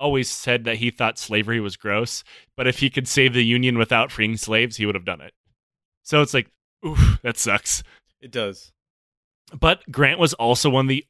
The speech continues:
Speaker 1: first generals in the Union Army to openly free black soldiers. Like,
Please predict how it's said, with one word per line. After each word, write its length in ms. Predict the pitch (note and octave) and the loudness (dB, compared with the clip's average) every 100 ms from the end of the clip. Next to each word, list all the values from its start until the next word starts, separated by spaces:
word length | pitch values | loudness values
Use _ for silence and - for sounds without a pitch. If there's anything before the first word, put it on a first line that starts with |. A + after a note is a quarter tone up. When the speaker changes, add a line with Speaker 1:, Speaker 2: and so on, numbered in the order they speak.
| _ | _
Speaker 1:
first 560 | - - C3+ C#3+ - B2+ | -14 -2 0 0 -2 -4
generals 500 | B2 C#3 C#3+ C3 C3+ | 0 2 4 2 4
in 80 | |
the 80 | B2+ | 2
Union 320 | A#2+ C3+ C3+ | 4 4 6
Army 320 | A#2 B2+ C#3+ A#2+ | 6 4 4 2
to 140 | B2 - | -2 0
openly 480 | C#3 C#3+ C#3 C#3 C3+ | 2 4 4 4 4
free 400 | - C3 C#3 C3+ | 0 0 4 4
black 360 | A#2+ A#2+ A#2+ | 4 4 4
soldiers. 520 | - C3+ B2+ A#2+ A#2+ | 0 0 0 -2 -4
Like, 200 | C3+ B2+ | -2 -2